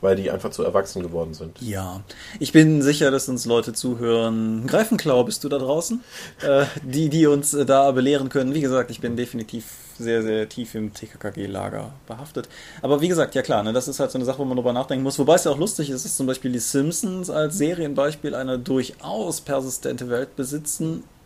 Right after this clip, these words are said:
Speaker 2: in der sich alles Mögliche verändert, aber nicht das Alter der Protagonisten.
Speaker 1: Mhm.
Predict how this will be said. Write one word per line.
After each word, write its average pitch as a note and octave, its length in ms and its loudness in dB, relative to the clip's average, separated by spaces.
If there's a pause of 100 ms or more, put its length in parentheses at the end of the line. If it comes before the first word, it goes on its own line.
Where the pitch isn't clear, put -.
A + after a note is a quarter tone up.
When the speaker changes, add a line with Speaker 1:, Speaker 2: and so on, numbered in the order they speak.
Speaker 2:
in D3 140 -2
der C3+ 120 4
sich C3+ 180 -8
alles C3+ 180 -4
Mögliche C#3 360 -2
verändert, C3+ 680 -4
aber D3 340 2
nicht D3 220 -2
das C#3 100 -2
Alter C3+ 300 -4
der C3+ 80 -4
Protagonisten. C#3 680 -10 (140)
Speaker 1:
Mhm. G#2+ 280 0